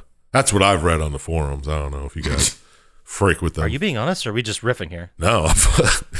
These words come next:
Speaker 2: Oh, yeah, yeah. Okay. Fourth is an
Speaker 1: No,
Speaker 2: add-on.
Speaker 1: I'm just fucking making that up, but yeah.
Speaker 2: Damn it, I fell for it.
Speaker 1: I'm pretty sure if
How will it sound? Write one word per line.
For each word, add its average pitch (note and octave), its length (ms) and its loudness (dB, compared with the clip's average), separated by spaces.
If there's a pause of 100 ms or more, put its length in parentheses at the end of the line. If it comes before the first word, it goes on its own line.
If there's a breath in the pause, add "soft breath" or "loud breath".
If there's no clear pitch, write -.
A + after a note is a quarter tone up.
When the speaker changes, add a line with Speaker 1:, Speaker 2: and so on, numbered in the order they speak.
(140)
Speaker 2:
Oh, G3+ 340 4
yeah, G#3+ 340 2
yeah. G#3+ 380 0
Okay. F3+ 560 0
Fourth E3+ 320 -2
is F3 260 -2
an F#3 180 -2
Speaker 1:
No, D#3 60 0
Speaker 2:
add-on. G#3 300 0
Speaker 1:
I'm C#2 80 -6
just - 160 -8
fucking - 320 -16
making C2 240 -12
that C2+ 100 -6
up, - 200 -4
but D#2+ 200 -4
yeah. G3+ 220 4
Speaker 2:
Damn F#3+ 240 -10
it, - 160 -18
I - 40 -20
fell - 240 -20
for F#2 240 -20
it. - 60 -20 (160)
Speaker 1:
I'm C#3 160 2
pretty F3 240 4
sure F3+ 300 4
if - 260 -8